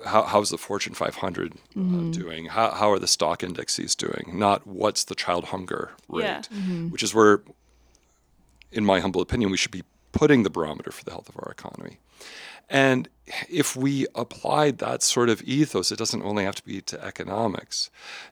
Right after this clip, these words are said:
Speaker 1: to how are the most vulnerable in our population dealing with heat? How are they dealing with flooding? Like, all these different things. Who's it going to affect most?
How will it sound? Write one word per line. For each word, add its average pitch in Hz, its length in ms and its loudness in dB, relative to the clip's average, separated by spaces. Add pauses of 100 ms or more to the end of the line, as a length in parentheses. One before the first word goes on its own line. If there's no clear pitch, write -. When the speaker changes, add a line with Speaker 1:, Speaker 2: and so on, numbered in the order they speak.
Speaker 1:
to 127 460 4
how 123 260 6
are 127 80 6
the 113 100 -2
most 107 200 -2
vulnerable 104 320 0
in 98 60 -2
our 92 100 -2
population 92 720 -4
dealing 95 540 -4 (420)
with 101 220 -8
heat? - 280 -10
How 113 300 2
are 101 100 4
they 95 160 -6
dealing - 340 -6
with - 120 -14
flooding? - 420 -10
Like, - 280 -8
all 101 240 2
these 98 180 -6
different - 320 -8
things. - 300 -6
Who's 131 240 4
it 123 80 -2
going 104 180 -6
to - 120 -8
affect - 420 -6
most? 107 360 -2